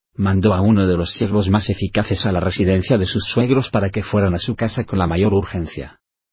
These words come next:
Una hora más tarde Fabio Cornelio y su esposa se encontraban junto a la pareja y se enteraron de todo lo ocurrido.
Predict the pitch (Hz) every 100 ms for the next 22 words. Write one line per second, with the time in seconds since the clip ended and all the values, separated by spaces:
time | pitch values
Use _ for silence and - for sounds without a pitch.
0 | _ 110 101 101 104 90 - 131 135 147
1 | 98 101 92 110 101 110 110 98 107 92
2 | - 120 147 - 107 104 104 95 117 135
3 | 131 113 110 98 85 95 101 120 120 -
4 | 110 101 - 113 117 117 98 92 117 110
5 | 82 - 87 82 80 78